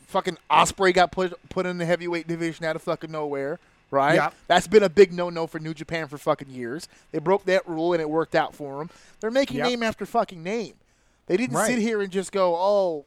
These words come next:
Speaker 1: fuck that." Like, even the Japanese wrestling fans didn't give a fuck. "Oh, you took all the foreigners back? Now we can push more <laughs> Japanese talent? Cool."
Speaker 2: Right?
Speaker 1: So, yeah. So, no, no, no, don't cry, cry me a fucking river, bitch, please.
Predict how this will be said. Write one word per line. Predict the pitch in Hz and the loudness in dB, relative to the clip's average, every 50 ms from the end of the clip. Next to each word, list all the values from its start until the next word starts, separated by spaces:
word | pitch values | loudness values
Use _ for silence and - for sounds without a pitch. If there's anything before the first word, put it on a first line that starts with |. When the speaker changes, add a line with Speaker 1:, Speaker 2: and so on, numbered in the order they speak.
| _ _ | _ _
Speaker 1:
fuck | _ - - - 196 196 - - | _ -12 -4 -2 -2 -2 0 0
that." | 180 190 202 190 180 139 | 0 2 2 2 0 2
Like, | 165 185 202 | 0 -2 0
even | 233 247 254 269 247 | -2 -6 -6 -4 -4
the | 233 | -2
Japanese | 185 196 220 208 - 220 208 208 190 | 2 2 0 2 0 -2 -6 -6 -6
wrestling | 180 175 196 220 233 - - 247 220 202 | -6 -2 -2 -2 -2 -2 -6 -10 -10 -10
fans | - - 170 156 147 143 135 | -8 -8 -8 -6 -8 -8 -8
didn't | 147 147 - 143 | -10 -10 -10 -10
give | 139 139 131 | -10 -8 -8
a | 131 | -10
fuck. | - - 131 113 85 - - _ _ _ _ - - - | -10 -10 -12 -12 -12 -14 -20 _ _ _ _ -14 -6 -2
"Oh, | 220 277 277 240 185 151 | 0 2 4 4 2 2
you | 156 180 | -2 -8
took | - - 240 - | -4 -4 -2 0
all | 214 214 214 | 2 2 2
the | 196 | 2
foreigners | 170 - 196 190 202 220 226 233 240 214 | -2 -4 -2 -2 -2 -2 -2 -4 -8 -4
back? | 208 247 247 254 269 - | 0 2 2 2 2 0
Now | 202 180 175 | -2 -2 0
we | 185 185 | 0 -2
can | - - 165 | -2 -4 -8
push | - 208 202 - | -6 -6 -6 -6
more | - 170 - 151 | -4 0 0 0
<laughs> | |
Japanese | - - 165 165 165 - 147 147 165 190 202 | 2 4 2 2 2 0 -6 -8 -8 -10 -8
talent? | - - 226 226 226 240 247 233 - | -4 -2 -2 -2 -2 -4 -8 -10 -14
Cool." | - 254 262 262 208 151 - 95 _ - - - | -12 -8 -6 -4 -4 -6 -6 -10 _ -20 -20 -16
Speaker 2:
Right? | 135 131 151 185 220 254 - _ - _ _ _ _ _ - _ | -12 -8 -6 -6 -6 -8 -12 _ -20 _ _ _ _ _ -20 _
Speaker 1:
So, | - - 196 185 175 175 | -8 -2 0 0 0 0
yeah. | 170 190 202 196 143 107 - 123 | -2 -4 -4 -4 -4 -4 -6 -8
So, | 135 180 185 185 180 | -6 -6 -4 -4 -6
no, | 190 202 220 233 214 180 | -6 -6 -6 -6 -6 -8
no, | 190 196 202 202 196 185 - 202 | -10 -10 -8 -8 -8 -10 -14 -14
no, | 196 202 208 196 180 | -12 -10 -10 -10 -8
don't | 175 180 214 214 | -8 -8 -10 -8
cry, | - - 220 208 | -8 -8 -8 -8
cry | - - 226 240 | -8 -6 -6 -6
me | 247 247 240 220 | -6 -6 -6 -6
a | 190 | -6
fucking | - - 185 - 175 151 | -4 -6 -8 -8 -8 -8
river, | 147 156 151 139 120 110 | -6 -6 -6 -6 -8 -10
bitch, | 113 123 123 - - | -10 -12 -12 -14 -16
please. | _ - 190 175 123 98 87 - | _ -12 -12 -12 -12 -12 -16 -18